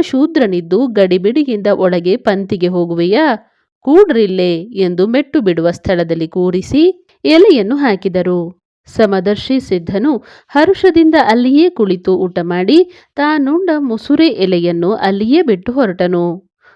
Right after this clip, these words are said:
ಕೂಡಲೇ ವಿಪ್ರನೊಬ್ಬನು ಸಿದ್ಧನನ್ನು ಹಿಡಿದೆಳೆಯುತ್ತಾ, "ನೀನುಂಡಿರುವ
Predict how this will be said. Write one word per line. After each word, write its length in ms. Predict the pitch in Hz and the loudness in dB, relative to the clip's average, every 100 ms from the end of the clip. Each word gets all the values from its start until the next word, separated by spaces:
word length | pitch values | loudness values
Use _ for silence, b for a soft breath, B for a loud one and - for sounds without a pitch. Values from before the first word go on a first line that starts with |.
| b - | b -4
ಕೂಡಲೇ 460 | 247 226 214 247 | 0 0 0 0
ವಿಪ್ರನೊಬ್ಬನು 880 | 269 190 185 180 175 165 170 175 262 | -2 -4 -2 -2 -2 -4 -4 -4 -4
ಸಿದ್ಧನನ್ನು 720 | - 190 170 170 180 247 262 | -2 -4 -2 -4 -2 -2 -2
ಹಿಡಿದೆಳೆಯುತ್ತಾ, 800 | 208 202 311 233 175 175 175 233 294 220 b b b _ | -4 -2 0 0 -2 -4 -4 -2 -2 -2 b b b _
"ನೀನುಂಡಿರುವ 800 | 262 349 403 269 220 214 202 196 | 2 4 4 0 2 2 4 2